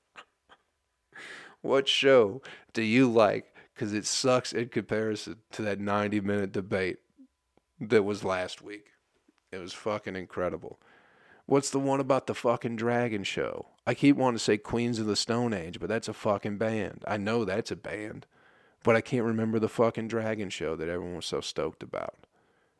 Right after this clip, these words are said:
Okay, Sopranos. There we go. That's a T V show. Never been a better episode than what the fuck happened during that debate. Friends, fuck Friends.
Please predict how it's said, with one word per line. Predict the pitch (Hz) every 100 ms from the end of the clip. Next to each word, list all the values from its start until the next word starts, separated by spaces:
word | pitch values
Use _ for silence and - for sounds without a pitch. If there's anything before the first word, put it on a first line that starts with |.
| -
Okay, | 123 117
Sopranos. | 110 131 - 123 120 98 87
There | 107 110
we | 101
go. | 95 101
That's | 101 -
a |
T | - 101 98
V | 87 92
show. | - 101
Never | 107 110 107
been | 110
a | 104
better | 92 98 95
episode | 90 90 - 85 82 _ - - _
than | - 90 87 80 - - -
what | 87 -
the |
fuck | - 90 76
happened | 90 78 - 76 _ - _
during | - 90 90
that | 85 85
debate. | 82 - 87 -
Friends, | - 107 110 104
fuck | - 101 -
Friends. | - 101 90 80 -